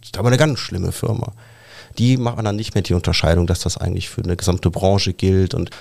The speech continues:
zum Beispiel, ich jetzt hab nur gute Erfahrungen gemacht mit McKinsey, auch persönlich. Die Menschen, die ich kenne, wirken alle integer und alle sehr charmant und sehr intelligent und offen und selbstkritisch und reflektiert.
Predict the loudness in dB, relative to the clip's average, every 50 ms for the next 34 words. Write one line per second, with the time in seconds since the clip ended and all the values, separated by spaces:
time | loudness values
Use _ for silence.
0 | -16 _ -8 -4 -2 -2 -2 -2 -2 -2 0 0 0 0 0 -6 -8 -8 -16 -18
1 | -14 -12 -8 -6 -6 -4 -2 2 4 6 6 6 4 2 0 0 0 -2 0 2
2 | 2 2 2 2 0 0 -2 -2 -2 -4 -4 -2 -2 -4 -2 -2 -2 -2 -2 -2
3 | -4 -4 -4 -2 -2 0 2 4 2 2 2 0 -2 0 0 0 0 0 -2 -4
4 | -4 -6 -6 -2 -2 -2 -2 -2 -6 -10 -10 -2 2 2 2 2 2 -2 0 2
5 | 4 4 4 2 0 0 0 0 2 4 4 2 2 0 -2 -2 -2 0 0 0
6 | 2 2 2 2 2 2 2 2 2 2 2 2 2 0 2 4 2 2 2 0
7 | -2 -4 -4 -2 0 -2 -2 -2 -2 -4 -6 -6 -2 -2 -2 -2 0 -2 -2 -2
8 | 0 -2 -2 -2 -2 -6 -4 -6 -6 -4 -6 -6 -6 -6 -4 -4 -4 -4 -4 -6
9 | -6 -2 0 0 2 2 0